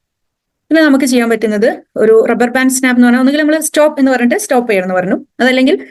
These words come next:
ആ, ഈ ഒരു നെഗറ്റീവ് സെൽഫ് ടോക്ക് വരുമ്പോൾ ഒരു റബ്ബർ ബാൻഡ് കയ്യിലിട്ടിട്ട് അതിനെങ്ങനെ വലിച്ചു വിടുക. അപ്പം നല്ല പെയിൻ ഉണ്ടാവും അല്ലെ? ആ പെയിന് നമുക്കൊന്ന് ഒരു റിമൈൻഡർ ആണ്.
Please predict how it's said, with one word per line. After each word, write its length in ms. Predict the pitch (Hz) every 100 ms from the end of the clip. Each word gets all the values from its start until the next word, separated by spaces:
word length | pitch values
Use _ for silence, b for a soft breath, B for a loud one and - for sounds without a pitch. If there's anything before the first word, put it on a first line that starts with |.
| B B -
ആ, 200 | 208 208
ഈ 160 | 240 240
ഒരു 260 | 240 240 240
നെഗറ്റീവ് 340 | 202 214 247
സെൽഫ് 260 | 240 208 208
ടോക്ക് 200 | 208 208
വരുമ്പോൾ 360 | 175 175 220
ഒരു 80 | 233
റബ്ബർ 220 | 220 208
ബാൻഡ് 200 | 214 214
കയ്യിലിട്ടിട്ട് 600 | 214 180 185 185 165 302 214
അതിനെങ്ങനെ 420 | 202 208 202 311 - _ _ _ _ _ -
വലിച്ചു 320 | 220 214 -
വിടുക. 160 | 196 170
അപ്പം 300 | - 220 233
നല്ല 220 | 202 196
പെയിൻ 260 | 208 180 165
ഉണ്ടാവും 280 | 156 - -
അല്ലെ? 180 | 202 170 185 _ _ _ _ _
ആ 60 | 247
പെയിന് 520 | 254 233 233 - -
നമുക്കൊന്ന് 640 | 196 190 202 190 214 - 202
ഒരു 100 | 196
റിമൈൻഡർ 400 | 175 175 165 143
ആണ്. 180 | 123